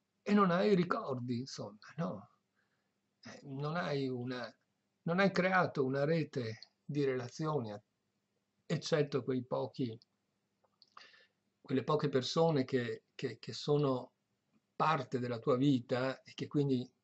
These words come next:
tu usi perché ti appartengono in qualche modo, no? Ti danno tutto quello che vuoi.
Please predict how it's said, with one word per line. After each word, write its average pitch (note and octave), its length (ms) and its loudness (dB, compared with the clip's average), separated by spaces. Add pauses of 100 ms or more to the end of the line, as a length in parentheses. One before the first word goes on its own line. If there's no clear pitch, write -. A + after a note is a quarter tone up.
(100)
tu D3 300 2
usi C3 260 4
perché B2 260 -6
ti B2 100 -4
appartengono A2 720 -4
in A2+ 60 -12
qualche A2+ 260 -8
modo, G#2+ 320 -10
no? C#3+ 120 -6
Ti C3 120 -8
danno A2+ 240 -6
tutto A#2 280 -8
quello A2+ 200 -8
che B2 120 -10
vuoi. A2+ 540 -8